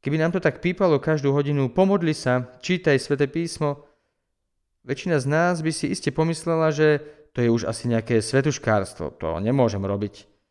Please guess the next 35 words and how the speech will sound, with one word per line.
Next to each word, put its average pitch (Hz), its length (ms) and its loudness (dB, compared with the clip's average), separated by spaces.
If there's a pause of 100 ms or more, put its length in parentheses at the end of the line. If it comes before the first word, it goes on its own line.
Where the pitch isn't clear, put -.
(1300)
Aké 117 160 -4
celkom 175 400 -2
iné 143 160 -2
kritéria 139 480 0
pre 120 240 -2
telo 143 320 -2
a 120 80 -6
pre 117 240 -2
dušu, - 240 -6 (160)
nie? 170 160 -6 (640)
Bože, 107 320 -6
chráň, 160 320 4
aby 113 160 -2
som 110 160 -4
tvrdil, 127 480 0
že 101 80 -8
sa - 160 -8
nemáme 107 320 0
starať 107 320 -2
o 113 160 -4
telo, 113 400 -2 (640)
veď 113 60 -16 (100)
sa 107 80 0
hovorí: 123 320 4
"V 120 80 -4
zdravom 123 480 4
tele 147 240 -2
zdravý 120 380 0
duch." 110 400 -4 (1000)
Môj 127 320 -2
zrejme 131 400 2
veľmi 127 240 0
zdravý 127 320 0
nie 143 160 -2
je, 170 220 2